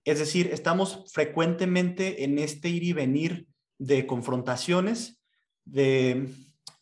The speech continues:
eh, que, que no llega a ningún lado en tanto a el descubrir cuál es la esencia de lo mexicano.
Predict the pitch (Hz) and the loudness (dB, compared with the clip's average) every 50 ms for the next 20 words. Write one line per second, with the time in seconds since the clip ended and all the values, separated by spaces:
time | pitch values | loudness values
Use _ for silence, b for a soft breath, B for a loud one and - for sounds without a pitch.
0 | _ - 107 104 113 117 - - 151 143 147 160 170 180 180 202 202 214 202 190 | _ -12 -10 -8 -8 -6 -4 -4 -4 -2 -2 0 2 2 4 4 4 4 4 2
1 | 185 185 196 190 190 190 196 202 202 202 - - - _ _ _ _ _ - 151 | 2 2 2 4 4 6 4 4 2 -2 -8 -16 -20 _ _ _ _ _ -4 -4
2 | 143 147 143 147 147 160 151 151 156 151 - - 156 165 185 190 - - - _ | -4 -4 -4 -4 0 2 2 2 2 -2 -2 0 0 0 0 -2 -6 -12 -18 _
3 | _ - - 135 147 151 165 180 196 190 - - 135 135 123 117 123 123 - - | _ 0 2 4 4 4 4 2 -2 -6 -8 -6 -4 -4 -2 -2 -4 -4 -4 -4
4 | 123 127 135 131 - 151 147 147 147 143 143 - - 147 147 139 - 156 147 143 | -2 -2 -2 0 2 2 2 2 0 -4 -4 -4 -6 -6 -6 -4 -4 -2 0 0
5 | 131 127 123 120 113 113 107 - - 117 110 - 123 120 110 104 95 - | 2 2 0 0 -2 -4 -6 -8 -12 -14 -10 -6 -4 -4 -4 -4 -8 -12